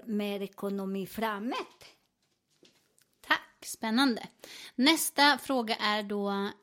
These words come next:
Speaker 2: jag drömmer att jag faller i drömmen och det tycker jag är obehagligt. Vad, eh, hur kan du tolka det?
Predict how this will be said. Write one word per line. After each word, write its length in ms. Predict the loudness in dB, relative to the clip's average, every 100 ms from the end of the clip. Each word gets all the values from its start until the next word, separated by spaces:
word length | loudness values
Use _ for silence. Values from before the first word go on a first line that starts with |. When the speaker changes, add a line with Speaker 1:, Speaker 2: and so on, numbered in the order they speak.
| _ _
Speaker 2:
jag 260 | -6 -4 0
drömmer 560 | 4 8 8 8 8 4
att 160 | 0 0
jag 120 | -2
faller 800 | 4 6 8 6 2 0 -2 -4
i 60 |
drömmen 600 | 2 6 6 4 -2 -8
och 220 | -10 -10 -6
det 180 | 0 0
tycker 280 | 0 -2 0
jag 240 | 0 0
är 60 | -2
obehagligt. 1040 | -4 -2 2 4 4 0 -6 -10 -12 -12 -12
Vad, 680 | -6 2 4 6 4 2 -2
eh, 400 | -2 -2 -2 -4 -8 -8
hur 200 | -4 0
kan 220 | 2 2
du 100 | 2
tolka 380 | 0 -4 -2 -4
det? 180 | -4